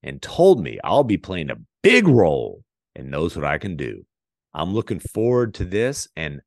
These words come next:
for sure," that's capital F A S U R E, "motivated after what Dallas did."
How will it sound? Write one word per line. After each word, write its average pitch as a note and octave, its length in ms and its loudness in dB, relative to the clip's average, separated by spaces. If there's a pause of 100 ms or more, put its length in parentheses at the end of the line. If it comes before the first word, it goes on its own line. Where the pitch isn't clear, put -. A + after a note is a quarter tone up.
(320)
for D3+ 160 2
sure," C#3+ 480 -4 (180)
that's - 320 -12 (340)
capital A2+ 480 -2
F D2+ 220 -10
A A#1+ 340 -8
S A#1+ 360 -12
U B1 200 -12
R A#1+ 260 -12
E, A1+ 300 -16 (440)
"motivated D2 840 2 (520)
after D2+ 240 -6
what B1+ 240 -10 (140)
Dallas B1+ 520 -12 (100)
did." - 280 -20